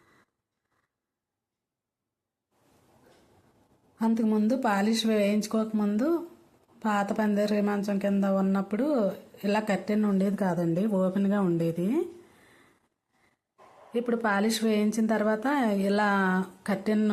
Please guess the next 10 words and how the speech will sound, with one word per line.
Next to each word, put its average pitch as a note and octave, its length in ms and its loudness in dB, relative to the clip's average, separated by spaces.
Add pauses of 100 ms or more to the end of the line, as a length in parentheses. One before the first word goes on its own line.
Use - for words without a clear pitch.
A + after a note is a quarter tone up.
(200)
వేసుకుంటే F#3+ 540 0
చాలా G3+ 400 0
బాగుందండి. F3+ 800 0 (1200)
మనకి G#3 260 -2
కర్టెన్ G#3+ 460 -2
అవసరం G3 400 0
ఉంటే G3+ 260 0 (1400)
వేసుకోవచ్చు G#3 600 0
అలాగా, F3+ 340 2
లేదంటే G3+ 560 0